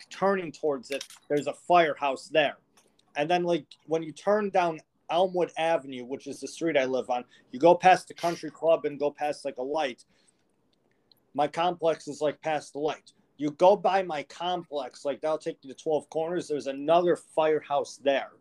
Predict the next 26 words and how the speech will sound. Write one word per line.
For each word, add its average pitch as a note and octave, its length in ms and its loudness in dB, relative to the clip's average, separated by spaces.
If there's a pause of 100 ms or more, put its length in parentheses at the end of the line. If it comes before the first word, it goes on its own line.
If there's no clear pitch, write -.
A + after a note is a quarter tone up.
(320)
Now, E3 180 4
the E3+ 80 4
thing A3 300 2
is, G3 220 2
though, D#3+ 220 2
is, D3 180 -6
like, D#3 360 0
I'm F#3 260 2
actually G3+ 340 -2
only F3+ 200 -2
about, E3 240 0
like, D3 160 -6
five D#3+ 360 0
to D#3+ 60 -12
ten D#3 260 -6
minutes D3 260 -6
away D3 160 -4
from C#3 200 -10
the A#2 80 -12
hospital, D3 540 -2
too, E3+ 220 2
so D3+ 200 -2
it - 120 -6
could F#3 260 2
be E3 220 -12
ambulances C3+ 800 -4